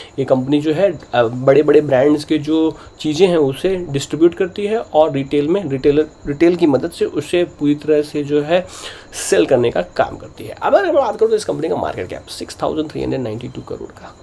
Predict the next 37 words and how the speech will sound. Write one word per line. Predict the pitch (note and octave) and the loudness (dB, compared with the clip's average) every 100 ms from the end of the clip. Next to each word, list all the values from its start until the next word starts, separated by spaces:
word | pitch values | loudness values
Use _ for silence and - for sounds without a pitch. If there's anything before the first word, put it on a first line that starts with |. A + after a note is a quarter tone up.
| - | 2
Current | B3 A3 | 2 2
price | - F#2 C3 | -4 -8 -4
one, | B2 C#3 C3 B2+ A#2 | -4 -2 -4 -6 -6
one | C3+ D3 | -4 -4
सिक्सटी | C3 - C3 | -8 -14 -14
फ़ोर | - - - | -12 -12 -12
करोड़ | - - | -16 -18
का, | - - | -18 -12
हाई | - C#3+ G3+ - - - - - | -2 0 0 -4 -16 -20 -18 -4
टू | C3+ | -2
ज़ीरो | C3 B2 - | 0 -2 -4
थ्री | - C#3 | -8 -10
का, | F3+ - - - - - | -10 -16 -16 -18 -14 -4
लो | C#3+ F3+ A3 | 6 8 6
सिक्सटी | - C#3 - C3 | 2 -10 -10 -8
पॉइंट | - - | -6 -6
फ़ोर | - - - - | -8 -14 -14 -14
का। | - - - - - - | -18 -20 -20 -20 -20 -2
अब | - D4 | 4 6
अगर | C4 | 6
मैं | A#3+ | 6
बात | - - | 4 0
करूँ | G3 G#3 | 0 0
तो | F#3 | -4
स्टॉक | - - B2+ - | -4 -4 -4 -4
पीई | B2+ A#2 - G#3 | -6 -6 -6 -4
इस | D#3 | -2
कंपनी | - B2+ B2 | -2 -2 -4
की | B2 | -4
इलेवन | A#2 - C3+ | -2 -2 -2
पॉइंट | D#3 E3 | -2 -2
ज़ीरो | C#3+ D3+ D3+ | -4 -4 -6
है, | D#3+ - - - - - - - - - | -8 -16 -20 -20 -20 -20 -20 -20 -18 -2
बुक | D3 D#3+ | 0 2
वैल्यू | E3 E3+ D#3+ | 0 2 0
जो | E3+ | 0
है | E3 | -2